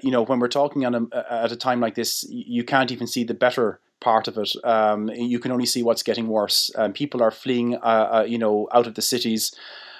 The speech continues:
I, I, a friend of mine who was just staying with me here in Dublin last week returned to Kyiv, uh, you might say against the advice of some, uh, and, and, uh, is now fleeing the capital today. I've been texting with him, uh, during the last couple of hours. He's trying to make his way to the,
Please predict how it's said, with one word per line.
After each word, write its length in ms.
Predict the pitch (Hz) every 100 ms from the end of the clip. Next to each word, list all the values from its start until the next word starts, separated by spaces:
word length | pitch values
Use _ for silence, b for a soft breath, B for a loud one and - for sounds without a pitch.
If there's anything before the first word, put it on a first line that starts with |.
| B B B
I, 180 | 123 139
I, 120 | 131 131
a 80 |
friend 260 | - 156 139
of 80 | 127
mine 240 | 139 139
who 140 | 131 131
was 160 | 120
just 160 | - -
staying 180 | 139 139
with 140 | 135
me 120 | 135
here 240 | 123 135 135
in 120 | 123
Dublin 460 | 135 123 135 127 127
last 340 | 135 139 -
week 320 | 151 165 - -
returned 340 | 131 147 147
to 80 | 135
Kyiv, 480 | - 151 151 143 - -
uh, 480 | 135 131 131 127 -
you 80 |
might 160 | 123 127
say 140 | -
against 320 | 127 127 135 -
the 60 |
advice 320 | 131 131 131
of 80 | 127
some, 420 | - 139 139 143 135
uh, 360 | 127 123 123 127
and, 280 | 131 131 123
and, 320 | 135 131 131 131
uh, 260 | 131 127 123
is 120 | 131
now 220 | 139 131
fleeing 480 | - 147 135 135 123 B B
the 80 | 123
capital 440 | 139 139 135 131
today. 280 | 113 120 143
I've 120 | 135
been 360 | 127 123 120 117
texting 400 | - 131 - 123
with 160 | 123
him, 260 | 131 123 131
uh, 380 | 127 120 120 120
during 240 | 117 127
the 60 | 123
last 240 | 123 123
couple 240 | - 120 120
of 100 | 120
hours. 320 | 123 131 131
He's 140 | 123
trying 180 | - 123
to 80 | 120
make 160 | 120 117
his 140 | 113
way 160 | 117 117
to 160 | 127
the, 260 | 120 120